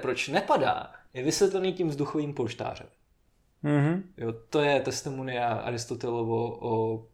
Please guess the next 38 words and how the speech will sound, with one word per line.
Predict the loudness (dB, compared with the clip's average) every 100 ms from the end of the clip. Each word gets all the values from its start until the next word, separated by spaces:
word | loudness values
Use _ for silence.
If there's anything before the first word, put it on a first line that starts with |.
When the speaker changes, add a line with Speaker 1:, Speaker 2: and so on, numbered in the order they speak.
| -4
Speaker 1:
těch | -4
předchozích | -2 -10 -6 -6 -6
názorech | -4 -6 -4 -6 -8
na | -8 -8 -6
tvar | -6 -6
země | -8 -10
koule. | -10 -10 -12 -20 -20 -16 0
No |
a | 4
teďka | 4 4 4
jako | 4 0
už | -4 -4 -4
od, | -4 -6
teda | -4 0 0
od | 0 -4
Platona, | -4 -2 -4 -4
od | -6
Aristotela | -6 -4 -2 -2 -2
si | -2 -4 -6
všichni | -8 -10 -6
teda | -2 -2
představují, | -4 -8 -6 -4 -4
že | -4
země | -6 -6
je | -8
uprostřed | -8 -12 -12 -8
vesmíru, | -4 0 2 2
že | 0
je | -8
kulatá, | -4 -4 2 2 2 -6 -20 -20 _
no | 0
a | 2
teďka | 2 2 -2
jako | 0 2 4 4 0
další | 2 2 2 -2
vlastně | -2 -2 -4 -4
krok | 0 0
v | -2